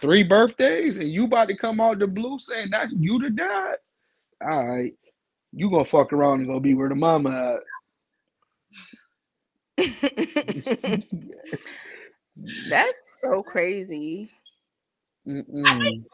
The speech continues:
Speaker 3: women would be more willing to do it. You know, like, if your dude had a baby on you and then his baby mom passed away, you gonna just let the baby be out there?
Speaker 1: Mm-hmm.
Speaker 3: Nah, you gonna say, "Go get your kid, I'ma help you raise him."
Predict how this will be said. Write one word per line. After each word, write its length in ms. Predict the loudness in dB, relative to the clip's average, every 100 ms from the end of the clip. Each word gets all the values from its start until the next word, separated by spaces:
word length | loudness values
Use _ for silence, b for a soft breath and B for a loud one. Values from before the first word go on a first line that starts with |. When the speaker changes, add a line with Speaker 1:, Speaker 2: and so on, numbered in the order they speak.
| -2
Speaker 3:
women 380 | 2 0 0 -6
would 140 | -8
be 220 | -6 -8
more 260 | -6 -8 -6
willing 340 | -6 -8 -10 -16 -16
to 80 |
do 240 | -12 -10 -10
it. 200 | -10 -8
You 120 | -6
know, 240 | -4 -6 -6
like, 340 | -6 -6 -6 -14 _ _ _ _ _
if 180 | -6 -4
your 180 | -4 -4
dude 280 | -4 -8 -4
had 140 | -2
a 100 | -2
baby 400 | -4 -6 -6 -6 -6
on 140 | -6
you 380 | -6 -8 -10 -12
and 120 | -10
then 420 | -8 -6 -6 -10 _
his 360 | -16 -8 -6 -6
baby 300 | -6 -6 -6
mom 260 | -8 -6 -6
passed 280 | -8 -8 -10 -12
away, 340 | -10 -8 -6 -6 -10
you 140 | -14 -12
gonna 200 | -12 -12
just 220 | -12 -12
let 220 | -12 -14
the 60 | -12
baby 360 | -8 -8 -8 -10
be 140 | -6
out 220 | -6 -6 -8
there? 360 | -8 -8 -10 _ _
Speaker 1:
Mm-hmm. 140 | -18 -18 _ _ _ _ _
Speaker 3:
Nah, 380 | -6 -2 0 0
you 180 | -2 -10
gonna 200 | -10 -6
say, 180 | -4
"Go 120 | -4 -8
get 180 | -12 -12
your 100 | -8
kid, 200 | -4 -4
I'ma 160 | -6
help 180 | -8 -10 -8
you 100 | -6
raise 260 | -4 -6
him." 200 | -12 -18